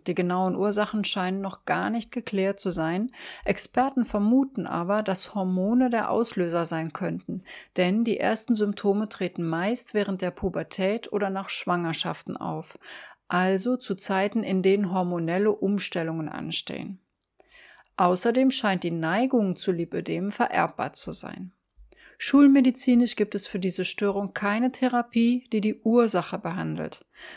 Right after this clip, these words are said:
Behandelt werden lediglich die Symptome und das ist ja auch schon mal eine ganz große Hilfe.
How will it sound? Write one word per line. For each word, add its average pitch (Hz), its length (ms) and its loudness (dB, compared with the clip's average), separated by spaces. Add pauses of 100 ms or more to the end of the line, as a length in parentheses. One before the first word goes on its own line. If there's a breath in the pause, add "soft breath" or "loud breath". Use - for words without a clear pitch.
(160 loud breath)
Behandelt 226 680 4
werden 180 240 2
lediglich 190 720 2
die 240 100 -2
Symptome 180 760 -2
und - 440 -10
das - 280 -4
ist - 240 -6
ja - 180 -2
auch 240 140 0
schon 214 260 -2
mal 170 340 -6
eine 170 220 -2
ganz 185 300 -2
große 170 340 -6
Hilfe. 170 460 -10